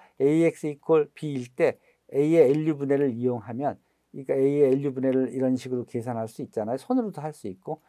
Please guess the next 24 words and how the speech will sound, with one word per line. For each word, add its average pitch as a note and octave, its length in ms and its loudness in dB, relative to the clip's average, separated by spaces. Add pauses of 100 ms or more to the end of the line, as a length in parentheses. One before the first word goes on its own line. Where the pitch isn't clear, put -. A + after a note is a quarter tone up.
(140)
그래서 A#2+ 220 -6
엘유 D3+ 280 -2
분해를 C#3+ 280 -4
하면 C#3 200 -4 (220)
L C3+ 340 2 (220)
로어 D3+ 220 8
트라이앵글 C3+ 480 -2
매트릭스, B2 420 -8 (320)
L A2 300 -12
어퍼 G#2+ 180 -10
트라이앵글 A#2 380 -6
매트릭스 G#2+ 440 -12
이렇게 - 140 -20
곱해질 B2 400 -6
수 B2 140 -8
있다, A2 180 -2
이렇게 G2+ 180 -8
나오게 A2 280 -6
되죠. B2+ 400 -4 (220)
그러면 G3+ 360 4
어떻게 G#2+ 280 -8
돼요? F2+ 180 -10 (480)
그 - 100 0
L, E3 420 6